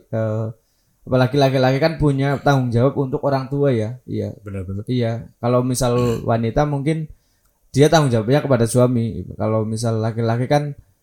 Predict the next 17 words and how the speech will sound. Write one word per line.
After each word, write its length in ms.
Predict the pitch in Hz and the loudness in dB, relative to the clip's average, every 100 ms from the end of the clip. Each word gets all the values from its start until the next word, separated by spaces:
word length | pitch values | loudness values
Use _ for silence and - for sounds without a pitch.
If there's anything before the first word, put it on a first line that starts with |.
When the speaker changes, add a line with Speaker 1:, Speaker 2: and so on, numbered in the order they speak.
| - | -2
Speaker 1:
ad-, 280 | 127 120 - | 0 2 2
eh, 760 | 127 123 120 120 120 117 117 107 - _ _ _ - | 4 4 4 2 2 2 0 -4 -10 _ _ _ 0
harus, 380 | 120 120 151 - - - - - - - | 2 4 2 2 0 -2 -2 -4 -6 -4
eh, 240 | 98 110 | 0 0
paling 320 | 123 127 127 | 2 2 2
enggak 140 | 123 151 | 2 4
ya 120 | 123 107 | 2 0
ngasih 440 | 120 117 - 127 - _ _ _ _ | -2 -2 0 -2 -6 _ _ _ _
sedikit 320 | - - 120 | -10 -2 0
penghasilan 480 | 110 117 113 123 151 | 2 0 2 4 2
untuk 240 | 139 135 127 | 2 0 4
orang 240 | 135 123 | 4 4
tua 240 | 127 135 | 4 4
kan, 240 | 120 113 117 | 4 0 -4
gitu. 140 | 107 | -4
Speaker 2:
Iya, 160 | 95 90 | 0 4
Speaker 1:
Membantu. 340 | 85 82 82 | 4 4 2